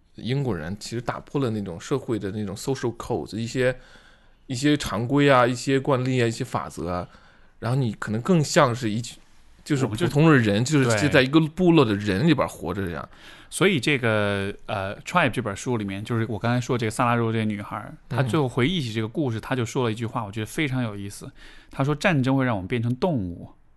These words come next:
Speaker 1: 啊，对。
Speaker 2: 但是她不是说，她的意思其实不是说变成野蛮的、没有人性的动物。
Speaker 1: 不是野兽。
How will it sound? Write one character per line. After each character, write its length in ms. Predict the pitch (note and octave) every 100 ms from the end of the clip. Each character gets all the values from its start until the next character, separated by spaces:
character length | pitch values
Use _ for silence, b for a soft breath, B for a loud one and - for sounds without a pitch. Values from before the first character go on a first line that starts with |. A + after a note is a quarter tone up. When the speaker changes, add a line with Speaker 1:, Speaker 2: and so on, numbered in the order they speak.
| _ _ _ _ - -
Speaker 1:
啊， 160 | F2+ A2+
对。 160 | F#2+ - -
Speaker 2:
但 100 | F3
是 180 | D#3 B2
她 120 | E3+
不 220 | - E3
是 100 | F#3+
说， 180 | E3+ E3+
她 140 | G#3
的 60 | G3+
意 100 | F3
思 80 | E3
其 140 | D#3
实 40 |
不 140 | D3 D3
是 80 | E3
说 80 |
变 180 | D3+ E3+
成 120 | D3+
野 280 | D3+ A#2+ G#2+
蛮 220 | G2 F#2+
的、 80 | A#2+
没 100 | G#2+
有 120 | C#3
人 200 | A2 F#2
性 220 | A2 D3 A2+
的 80 |
动 0 |
物。 0 |
Speaker 1:
不 60 | G2
是 0 |
野 0 |
兽。 320 | G#2 C#3+ -